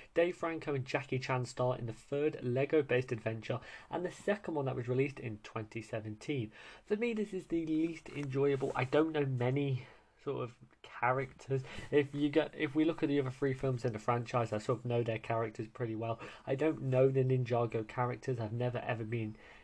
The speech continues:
interested by that, and again, I'm not the target audience for the film. It had quite an unknown cast. I think that sort of hurt the, the marketing of the film. Jackie Chan being sort of,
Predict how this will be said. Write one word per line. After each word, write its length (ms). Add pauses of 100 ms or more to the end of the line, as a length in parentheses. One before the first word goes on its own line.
(100)
interested 380
by 100
that, 180
and 80
again, 240
I'm 100
not 160
the 80
target 380
audience 320
for 100
the 80
film. 400 (720)
It 160
had 240
quite 320
an 80
unknown 400
cast. 440
I 60
think 220
that 260
sort 220
of 60
hurt 360
the, 220
the 80
marketing 560
of 80
the 80
film. 280
Jackie 340
Chan 340 (420)
being 320
sort 280
of, 100